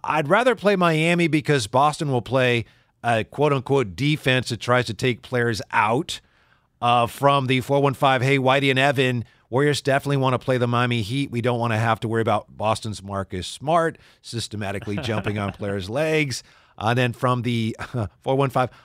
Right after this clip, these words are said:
Speaker 1: I'm just shocked they were able to do all this without Oubre and Bazemore, L O L.
Speaker 2: <laughs> Well, the four one five's got jokes, but, uh, the,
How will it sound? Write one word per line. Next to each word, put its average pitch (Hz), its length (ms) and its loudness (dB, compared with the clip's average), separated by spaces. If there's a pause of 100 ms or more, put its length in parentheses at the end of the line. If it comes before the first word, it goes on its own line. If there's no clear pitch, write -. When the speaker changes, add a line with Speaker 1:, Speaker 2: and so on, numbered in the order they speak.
(160)
Speaker 1:
I'm 170 120 -4
just 226 200 -2
shocked 185 360 2
they 165 100 0
were 151 100 0
able 156 160 0
to 131 100 0
do 143 200 0
all 143 80 2
this 131 220 0
without 123 240 0
Oubre 123 320 0
and 101 100 -4
Bazemore, 110 540 -2
L 95 180 -8
O 90 120 -6
L. 87 200 -10 (200)
Speaker 2:
<laughs> - 760 -2 (500)
Well, 135 240 -2
the 127 100 -6
four 156 200 -2
one 135 160 -2
five's 117 340 -4
got 101 220 -6
jokes, 92 360 -10
but, 113 220 -8 (300)
uh, 123 180 0
the, 143 200 -4